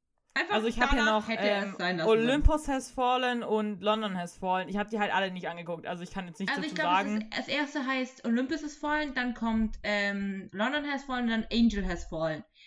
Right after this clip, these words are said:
Speaker 1: Also die ganzen Frauenfilme
Speaker 2: Genau.
Speaker 1: von ihm. Geostorm kannst auch gleich mit reinnehmen. Und der neue Greenland, oder wie er heißt, der jetzt als Trailer
Speaker 2: Mhm.
Speaker 1: kam, der ist bestimmt genauso
Speaker 2: Ja, ja.
Speaker 1: kacke. Also,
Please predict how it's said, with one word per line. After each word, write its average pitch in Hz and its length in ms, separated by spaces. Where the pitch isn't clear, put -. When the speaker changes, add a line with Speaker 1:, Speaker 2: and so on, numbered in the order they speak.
Speaker 1:
Also 220 120
die 254 80
ganzen 269 260
Frauenfilme 214 600
Speaker 2:
Genau. 190 100
Speaker 1:
von 202 100
ihm. 208 200
Geostorm 269 560
kannst 247 240
auch 220 160
gleich 190 160
mit 185 180
reinnehmen. 180 300
Und 220 140
der 190 120
neue 269 540
Greenland, 277 640
oder 269 120
wie 277 80
er 269 120
heißt, 269 420
der 220 160
jetzt 208 200
als - 220
Trailer 247 260
Speaker 2:
Mhm. 240 80
Speaker 1:
kam, 277 220
der 240 80
ist 220 80
bestimmt 262 280
genauso 208 260
Speaker 2:
Ja, 208 100
ja. 202 160
Speaker 1:
kacke. 185 160
Also, 294 160